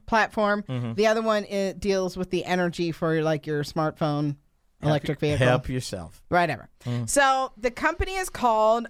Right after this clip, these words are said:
Speaker 1: um, Osaya, and it is demonstrating its over-the-air power delivery system, which promises to make charging cables and pads absolutely obsolete.
Speaker 2: Well, if you remember,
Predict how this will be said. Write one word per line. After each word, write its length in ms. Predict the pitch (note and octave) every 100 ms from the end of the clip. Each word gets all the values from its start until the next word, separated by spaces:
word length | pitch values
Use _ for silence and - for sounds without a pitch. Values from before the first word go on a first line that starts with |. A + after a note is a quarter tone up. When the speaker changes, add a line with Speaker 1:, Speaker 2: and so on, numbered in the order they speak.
| -
Speaker 1:
um, 420 | G#3 G3 F#3+ F#3 - _ _ _ _ A3+
Osaya, 560 | G#3+ - F#3 G3+ C#4 G4+ _ _ _ _ _ _
and 480 | B3 B3 A#3+ A#3+ A#3+
it 80 | B3+
is 380 | A#3+ A#3 G#3+ - -
demonstrating 760 | G3 B3 E4 D#4+ C4+ A#3+ A#3+ A#3
its 220 | A3 G#3+ -
over-the-air 840 | A3+ B3 C4 D4 D4+ - A#3 A3 A3 -
power 500 | - C4 C4 C#4 C4
delivery 720 | A#3 G3+ G#3+ E4 G4+ D4+ A3+
system, 560 | - G3+ - F#3 F3+ F3+ - - _
which 260 | B3 A#3+
promises 540 | - D4 E4+ E4+ E4 D4
to 100 | D4+
make 280 | C4+ B3 -
charging 540 | C#4 B3+ C4+ C#4 C4
cables 480 | A#3 A#3+ A#3 A3+ -
and 240 | G#3+ G3+ G3
pads 480 | - F4+ B3+ A3 - _ _
absolutely 920 | C4 C4+ C#4+ - D4 C4+ B3+ A#3 A#3
obsolete. 640 | - G3+ F#3+ - G3 F#3+ B2+ _ _ _
Speaker 2:
Well, 220 | C#3 C#3
if 200 | D#3+ D3 G#3
you 80 |
remember, 800 | G#3+ D3 C3 E3+ F#3 G#2+ G2 G2